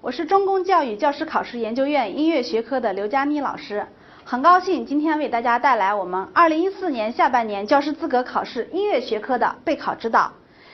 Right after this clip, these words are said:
希望本次备考指导对大家的复习有所帮助。那么首先我们来了解一下本次备考指导主要有以下几个方面：一、考试范围；二、考点分布；三、重点梳理；四、应考策略。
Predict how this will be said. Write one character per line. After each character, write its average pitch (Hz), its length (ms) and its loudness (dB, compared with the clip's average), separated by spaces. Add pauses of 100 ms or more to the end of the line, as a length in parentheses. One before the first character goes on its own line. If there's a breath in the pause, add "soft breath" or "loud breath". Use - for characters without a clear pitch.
希 392 140 -2
望 370 200 4
本 214 220 -4
次 320 160 -4
备 311 140 0
考 240 180 0
指 247 140 -8
导 220 160 6
对 247 140 -2
大 240 180 2
家 254 100 2
的 233 80 0
复 226 160 -6
习 202 280 -6
有 196 120 -4
所 - 160 -8
帮 233 240 -2
助。 240 240 -6 (540 soft breath)
那 330 80 -2
么 330 80 4
首 277 160 2
先 359 220 4
我 285 80 4
们 220 160 -2
来 233 100 4
了 226 220 0
解 262 140 -4
一 - 100 -6
下 - 280 0
本 233 220 -2
次 320 80 -8
备 311 160 -2
考 262 160 -2
指 - 160 -4
导 247 320 2
主 196 80 -10
要 247 160 2
有 220 140 -2
以 254 160 -8
下 226 200 -2 (280)
几 - 160 -12
个 202 80 -6
方 254 180 4
面： 262 220 -2 (340 loud breath)
一、 320 320 -4
考 - 220 -6
试 277 180 -4
范 339 240 4
围； 190 220 -6 (180 loud breath)
二、 262 320 4
考 233 220 -2
点 254 180 -2
分 262 240 -2
布； 269 260 0 (180 loud breath)
三、 277 280 2 (140)
重 359 180 -2
点 208 220 -6
梳 320 180 0
理； 277 220 -6 (160)
四、 - 300 -6
应 311 120 -4
考 - 220 -8
策 269 180 -4
略。 233 240 -4